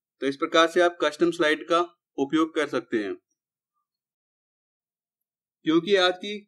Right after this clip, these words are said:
क्लास यहीं पर समाप्त होती है, अब आप सभी अपने कंप्यूटर को शट डाउन करें।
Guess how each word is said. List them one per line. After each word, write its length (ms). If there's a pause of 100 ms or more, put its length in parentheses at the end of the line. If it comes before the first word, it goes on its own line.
(320)
क्लास 340
यहीं 160
पर 180
समाप्त 400
होती 300
है, 160 (640)
अब 220
आप 180
सभी 360
अपने 300
कंप्यूटर 440
को 160
शट 220
डाउन 260
करें। 280